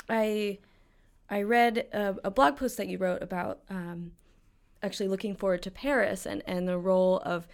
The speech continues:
commitments like the Clean Power Plan in, in, um, signaling to the world this, this,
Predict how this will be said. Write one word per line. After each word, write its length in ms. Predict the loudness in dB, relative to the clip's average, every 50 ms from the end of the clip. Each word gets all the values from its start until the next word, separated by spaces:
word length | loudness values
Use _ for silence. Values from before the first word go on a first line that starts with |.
| -20 _ -6
commitments 520 | -2 0 0 2 0 0 -2 -4 -2 -2
like 220 | 0 0 0 0 -4
the 80 | -6
Clean 260 | -6 -4 -6 -6 -6 -4
Power 220 | -2 -2 -2 -2
Plan 360 | -2 -4 -4 -4 -2 -2 -2
in, 160 | -2 -4 -6 -6 -8 -18 -20 -14 -4
in, 240 | 0 2 2 2 2
um, 240 | 0 0 -2 -2 -6 -8 -14 -20 -20 -14
signaling 800 | -10 -4 0 0 4 4 4 4 4 4 2 2 0 -2 -6 -8 -12 _ _ -20 -20 _ -20 -20 _ _ _ -20 -20 -20 -14
to 260 | -10 -4 -2 0 0 2
the 100 | 2 2
world 440 | 2 4 4 6 4 4 2 2
this, 320 | 2 0 0 0 -6 -10 -8 -4
this, 400 | -2 -2 -2 -2 -6 -8 -10